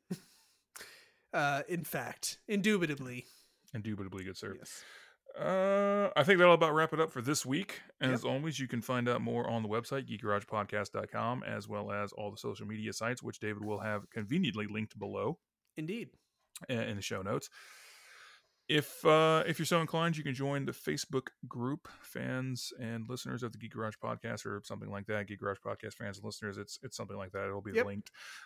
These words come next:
Speaker 2: Um, that is probably our most active social media site where we post all of our polls, uh, and discussions. We do ask that if you join the group, don't be a dick about it. I feel like we're not asking for a lot. Just don't be a fucking dick about it.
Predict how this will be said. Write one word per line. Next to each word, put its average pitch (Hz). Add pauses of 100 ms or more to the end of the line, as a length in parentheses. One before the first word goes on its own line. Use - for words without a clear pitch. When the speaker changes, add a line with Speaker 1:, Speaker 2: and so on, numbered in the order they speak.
Speaker 2:
Um, 107
that 127
is 120
probably 110
our 101
most 104
active 104
social 107
media 104
site 107
where 104
we 101
post -
all 110
of 98
our 104
polls, 175 (380)
uh, 113 (100)
and 117
discussions. 120 (720)
We 117
do 135
ask 131
that 120
if 117
you 120
join 113
the 117
group, 113
don't 113
be 120
a 117
dick 120
about 98
it. - (1120)
I 262
feel 131
like 117
we're 120
not 131
asking 143
for 156
a 160
lot. 107
Just 110
don't 117
be 117
a 113
fucking 110
dick 113
about 92
it. 92